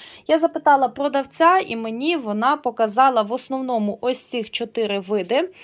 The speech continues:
Це піца мисливська, м'ясна, іде також популярна, сирна,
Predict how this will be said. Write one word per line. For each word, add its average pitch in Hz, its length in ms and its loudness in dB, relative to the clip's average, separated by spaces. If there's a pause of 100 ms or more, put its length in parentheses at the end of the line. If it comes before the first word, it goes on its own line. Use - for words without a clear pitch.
(580)
Це 247 420 0 (560)
піца 277 480 -6
мисливська, 254 1000 -2 (800)
м'ясна, 269 880 0 (520)
іде 269 280 -4
також 269 520 0
популярна, 269 920 -4 (1120)
сирна, 262 840 0